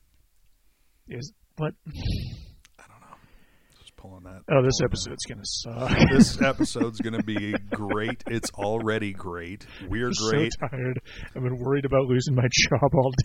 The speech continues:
Speaker 1: day. <laughs>
Speaker 2: Yeah, me too.
Speaker 1: Yeah.
Speaker 2: But you know what? Um, that would just be more time for content c-, creation that we don't get paid for. Anyway,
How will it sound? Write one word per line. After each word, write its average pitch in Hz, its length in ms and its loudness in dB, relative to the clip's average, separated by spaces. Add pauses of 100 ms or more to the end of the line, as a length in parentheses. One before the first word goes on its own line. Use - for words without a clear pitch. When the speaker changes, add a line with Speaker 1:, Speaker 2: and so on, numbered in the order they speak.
Speaker 1:
day. - 280 -4
<laughs> - 80 -6
Speaker 2:
Yeah, 95 320 -8 (140)
me 98 100 -10
too. 85 300 -12 (640)
Speaker 1:
Yeah. 101 300 -10 (2750)
Speaker 2:
But 123 340 4 (260)
you 117 140 0
know 113 120 0
what? 107 300 -4 (460)
Um, 87 560 -8 (380)
that 123 200 -6
would 139 100 -8
just 147 220 -10
be 160 200 -6
more 151 340 -8
time 151 380 -6
for 151 220 -6
content 139 560 -8 (140)
c-, 107 60 -18 (140)
creation 98 800 -8
that 104 120 -8
we 90 120 -14
don't 87 240 -12 (100)
get - 160 -18
paid 90 300 -16
for. - 280 -18 (1200)
Anyway, 131 540 4